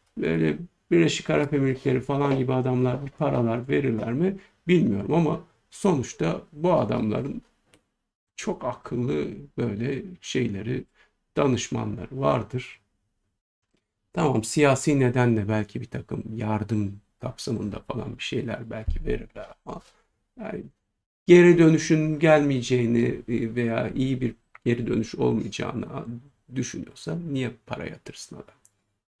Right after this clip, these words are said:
Değil mi? Bir şey elde ediyor olması gerekiyor.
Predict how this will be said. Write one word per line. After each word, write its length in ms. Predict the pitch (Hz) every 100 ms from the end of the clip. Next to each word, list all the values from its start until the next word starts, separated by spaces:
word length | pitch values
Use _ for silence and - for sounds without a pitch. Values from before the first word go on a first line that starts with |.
| _ _ _ _ _ _ _ _ _ _ _ _ _ _ _ _ _ _ _ _ _ _
Değil 140 | - 131
mi? 280 | 123 - - - _ _ _ _ - - - _ _ _ _ -
Bir 60 |
şey 280 | - 135 143 _
elde 360 | 127 110 113 135
ediyor 400 | 120 123 127 117
olması 460 | - 110 110 110 120
gerekiyor. 340 | 110 - -